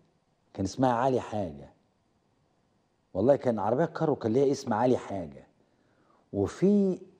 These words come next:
حلاوة اسمها علي. ولما يشوفوا حد ع-، وفي أم علي،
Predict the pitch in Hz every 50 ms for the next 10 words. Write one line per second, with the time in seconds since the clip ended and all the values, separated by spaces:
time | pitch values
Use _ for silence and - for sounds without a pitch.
0 | _ _ - - - - 104 107 135 160 160 147 127 - - 123 117 107 104 101
1 | 90 87 98 107 117 113 107 92 85 78 - - _ _ _ _ _ _ _ _
2 | _ _ _ _ _ _ - _ _ _ _ _ _ _ _ _ _ _ _ _
3 | _ - 98 107 117 117 117 113 113 117 120 113 113 113 113 107 - 208 220 214
4 | 185 - - - 196 170 135 120 117 120 147 143 123 - - _ _ _ _ _
5 | _ _ _ _ - - _ _ - - _ - - _ _ _ _ _ _ _
6 | - 85 80 90 87 - 131 131 131 135 123 151 170 139 127 127